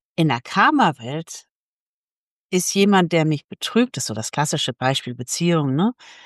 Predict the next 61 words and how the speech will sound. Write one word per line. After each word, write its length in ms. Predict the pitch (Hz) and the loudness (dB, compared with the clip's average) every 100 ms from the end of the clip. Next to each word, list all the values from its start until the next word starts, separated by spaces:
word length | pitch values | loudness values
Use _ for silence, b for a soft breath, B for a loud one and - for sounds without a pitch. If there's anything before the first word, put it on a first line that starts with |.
| B B _ | B B _
Äh, 340 | 156 147 143 - | 0 2 0 -2
jemand, 380 | 156 170 156 151 | 0 2 2 2
der 120 | 147 | 0
mich 180 | 139 127 | -2 -4
betrogen 560 | - - 175 214 208 180 | -8 -4 2 4 4 4
hat, 380 | 160 - - - | 2 0 -8 -6
wo 120 | 143 | -4
ich 100 | 143 | -2
sehr 180 | - 175 | 2 0
verletzt 520 | - 147 151 - - | 2 2 2 0 -8
bin. 300 | - 131 165 - _ _ _ _ _ _ | -8 -6 -8 -10 _ _ _ _ _ _
Das 200 | 165 - | -2 2
richtige 400 | 233 240 240 180 | 2 2 0 -2
Gefühl 340 | 165 156 180 151 | -4 -4 -2 0
an 120 | 127 | 2
der 200 | 143 214 | 4 4
Stelle 480 | - - 123 147 156 | 2 -4 -2 -4 -2
wäre 220 | 175 190 | 2 4
Mitgefühl. 540 | 208 294 - 147 - - - _ _ 127 | 4 2 -2 -10 -8 -14 -16 _ _ -8
Hm, 360 | 123 123 123 | -6 -6 -8
ist 180 | 135 - | -8 -10
kein, 540 | - 156 196 240 226 - | -4 0 2 2 0 -4
deswegen 280 | 147 - 156 | -8 -4 0
sagen 160 | 170 | 0
wir 60 | 185 | 2
immer, 180 | 190 190 B B B B _ | 2 2 B B B B _
Karma 320 | - 175 202 180 | 0 4 4 4
ist, 220 | 185 - | 0 0
hat 260 | 143 170 196 | 0 0 0
nichts 180 | 196 208 | 0 0
mit 80 | |
natürlichen 480 | 175 190 247 214 196 | 0 2 2 2 2
Reaktionen 480 | 170 151 143 160 143 | 2 2 0 -2 -2
zu 120 | 147 | -2
tun, 220 | 147 - - | -8 -12 -8
ja? 160 | 135 160 | -4 -4
Es 100 | - | -4
ist 120 | 160 | -2
nicht 160 | 226 - | 0 2
das 120 | 220 | 2
Erste, 540 | 135 208 - 143 143 - | 2 2 0 -4 -4 -4
an 200 | 151 165 | -4 -2
was 140 | 175 | -2
du 100 | 202 | -2
denkst, 420 | 180 214 165 147 - | 2 4 2 -2 -2
ja? 260 | 135 156 | 0 0
Dich, 320 | 147 156 - | -2 -6 -8
dich, 200 | - 151 | -8 -8
dich, 200 | - 156 | -4 -4
jemand 260 | - 165 160 | -2 0 0
ist 100 | 160 | -2
gemein 340 | 165 151 170 196 | 0 2 2 2
zu 120 | 175 | -2
dir 120 | 165 | -2
und 80 | 151 | -4
du 60 | 156 | -4
sagst, 260 | 165 160 - | -4 -6 -4
„Oh, 220 | - 175 - | 0 2 0
tut 160 | - | -4
mir 80 | 175 | -2
leid.“ 360 | 170 143 127 | 0 0 -2